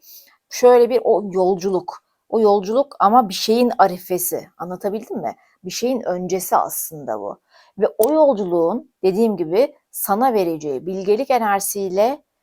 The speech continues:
bak o kılıcı eline alıyorsun ve bir şeye doğru, hedefe doğru, bir hayat yoluna doğru sanki ilerliyorsun sevgili yaylar. Çok kuvvetli bir enerji. Bu Avrupa'ya seyahatine gidersin, oradan öğreneceğin bir fikir, iş fikri olur.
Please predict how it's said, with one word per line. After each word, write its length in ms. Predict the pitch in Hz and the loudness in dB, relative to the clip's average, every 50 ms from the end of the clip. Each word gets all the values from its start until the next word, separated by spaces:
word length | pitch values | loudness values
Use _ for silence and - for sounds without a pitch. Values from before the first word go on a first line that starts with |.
| _ _ _ _ - | _ _ _ _ -2
bak 140 | 175 170 - - - | -2 -2 -2 -2 -4
o 140 | 262 262 | -4 -4
kılıcı 340 | - - 220 202 196 170 185 | -4 -4 -2 -2 -2 0 0
eline 320 | 151 190 180 175 185 214 - | 0 0 0 0 0 -2 0
alıyorsun 720 | - 220 233 208 220 220 214 214 - - 247 262 262 - _ _ _ _ - | 0 0 0 0 0 -2 -2 -2 -4 -6 -6 -6 -6 -10 _ _ _ _ 2
ve 160 | 214 208 180 | 2 2 4
bir 100 | 247 285 | 0 -4
şeye 500 | 285 240 - - - 202 208 247 233 185 | -4 -6 -10 -6 0 2 4 4 4 4
doğru, 420 | 190 170 165 170 170 220 262 262 _ _ _ _ | 4 2 4 2 2 0 -2 -2 _ _ _ _
hedefe 520 | _ 202 190 156 190 180 185 - 285 233 190 | _ -8 -4 -4 -4 -4 0 0 0 0 2
doğru, 480 | 185 160 139 131 139 175 226 254 247 _ _ _ - | -2 -4 -4 -6 -6 -6 -8 -8 -8 _ _ _ -10
bir 100 | 202 196 | -8 -8
hayat 400 | - - 156 151 196 262 285 - _ - | -8 -8 -4 -2 -2 -2 -2 -6 _ -4
yoluna 380 | 185 180 165 156 160 175 151 | -4 -4 -4 -4 -6 -8 -6
doğru 460 | 147 139 120 127 127 156 233 254 262 _ _ _ _ | -6 -6 -6 -6 -6 -6 -6 -8 -8 _ _ _ _
sanki 440 | _ - - 262 254 233 226 - - | _ -10 -8 -6 -6 -6 -8 -12 -16
ilerliyorsun 1000 | - - 180 170 165 156 151 147 147 143 190 220 220 226 - 226 220 220 220 _ _ _ _ | -14 -12 -8 -6 -4 -4 -4 -6 -6 -4 -4 -4 -4 -6 -8 -8 -8 -8 -10 _ _ _ _
sevgili 680 | - - - 180 170 160 147 156 151 170 180 185 190 185 | -8 -4 -2 -2 -2 -2 -4 -4 -4 -4 -4 -4 -6 -8
yaylar. 720 | 185 160 139 127 120 113 101 95 90 - - - - _ _ _ | -6 -4 -4 -2 -4 -4 -6 -8 -10 -12 -14 -18 -20 _ _ _
Çok 240 | - - - _ | -20 -20 -20 _
kuvvetli 440 | - - 196 165 151 127 - _ 110 | -8 -6 -4 -4 -4 -6 -8 _ -10
bir 60 | 107 | -8
enerji. 600 | 98 95 95 92 92 87 92 - - - - 214 _ _ _ _ _ _ _ _ _ _ _ _ _ _ _ _ _ _ _ _ _ _ _ _ _ _ - - - _ _ | -8 -8 -10 -12 -14 -14 -16 -18 -20 -20 -20 -20 _ _ _ _ _ _ _ _ _ _ _ _ _ _ _ _ _ _ _ _ _ _ _ _ _ _ -20 -20 -20 _ _
Bu 100 | 220 208 | 2 4
Avrupa'ya 480 | - 208 214 220 214 220 233 220 214 208 | 6 6 6 4 2 2 2 2 2 2
seyahatine 520 | 214 - 226 208 202 208 208 - 208 208 | 2 0 2 4 4 4 4 0 -4 -6
gidersin, 340 | 208 190 208 202 208 208 208 | -2 2 2 2 2 0 -4
oradan 340 | - - 196 196 196 190 190 | -4 -2 -2 -2 -2 -4 -4
öğreneceğin 540 | 190 196 196 196 196 196 180 202 202 196 185 | -4 -4 -4 -4 -6 -6 -6 -6 -6 -6 -8
bir 100 | 208 196 | -12 -14
fikir, 360 | - - 196 - - 220 - | -14 -16 -18 -10 -8 -8 -8
iş 300 | - - 214 - - - | -8 -10 -10 -10 -10 -12
fikri 280 | - - - - 220 | -14 -18 -12 -6 -2
olur. 420 | 190 - 202 202 190 196 190 196 | -2 0 0 0 -2 -2 -4 -4